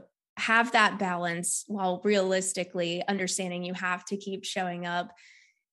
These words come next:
You know, people talk about planning posts all of the time, which I think is great, but you have to understand, this is probably merging the two, but we're going for it.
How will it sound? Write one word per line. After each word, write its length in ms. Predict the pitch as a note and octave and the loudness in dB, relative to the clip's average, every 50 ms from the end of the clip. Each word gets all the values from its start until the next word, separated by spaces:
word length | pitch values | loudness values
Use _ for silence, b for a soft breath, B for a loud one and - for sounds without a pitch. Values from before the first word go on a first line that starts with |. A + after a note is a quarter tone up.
| _ _ _ _ _ _ _ _ _ _ _ | _ _ _ _ _ _ _ _ _ _ _
You 120 | - C4+ | 2 4
know, 120 | C#4+ C#4 C4 | 4 4 4
people 260 | C#4 D4+ D#4 E4 E4+ | 2 0 0 0 -2
talk 220 | - C#4 B3+ B3 | 0 0 0 0
about 320 | B3+ A#3 A3 G3 F3+ - - | 2 0 2 0 0 -2 -4
planning 420 | - G#3+ G3+ G3 F#3 F#3 F#3+ F#3 | -4 -2 -2 0 0 -2 -2 -4
posts 540 | F#3 G#3+ F#3+ F3 E3+ F3 - - - - - - - | -4 -4 -2 -2 -2 -2 -2 -4 -4 -6 -8 -6 -4
all 160 | F#3+ F3+ F3+ | -2 -2 -2
of 120 | F3+ - - | -2 -4 -6
the 80 | F#3 | -6
time, 500 | - - F3 E3 E3 - - - A3+ - - _ | -6 -6 -8 -8 -10 -10 -12 -12 -12 -12 -4 _
which 160 | G#3 G#3+ A3+ | 0 4 4
I 100 | A#3 A3 | 4 4
think 240 | A3 A#3 A3 G#3 G#3 | 4 2 2 2 0
is 220 | F#3+ F#3+ F#3+ - | -2 -6 -6 -8
great, 380 | - - - - - - - - _ _ | -8 -8 -10 -8 -8 -10 -12 -14 _ _
but 100 | - E3 | -2 -2
you 120 | G#3 A#3 | 0 0
have 260 | A3 B3+ C4 C4+ C4+ - | 0 0 -2 -2 -2 -2
to 120 | C#4 - | 0 2
understand, 680 | B3+ A#3+ A#3 A3 G#3+ G#3+ - - G#3 G3+ G3 F#3 F#3 F#3 | 2 2 2 2 0 0 -2 -2 -2 -2 -2 -2 -4 -2
this 180 | B3+ C#4+ - E4 | -2 -2 0 0
is 120 | C4 C4 | -2 -2
probably 340 | - - F#3+ F3+ - F3 F3 | -2 -2 -2 -2 -2 -2 -4
merging 400 | F3 F3 F3 F3+ F#3 F3+ F3 F3 | -4 -4 -4 -6 -6 -6 -6 -6
the 100 | F3 F3 | -6 -8
two, 280 | F3 - F#3+ E3+ E3 E3+ | -6 -6 -6 -6 -6 -6
but 180 | F3 F3 - - | -6 -8 -4 -4
we're 80 | G3+ G3 | -4 -2
going 260 | F3+ E3+ E3 E3+ F3 | -2 -2 -4 -4 -8
for 200 | - G3+ F#3+ F3+ | -8 -6 -4 -2
it. 160 | G3 G#3+ | -2 -4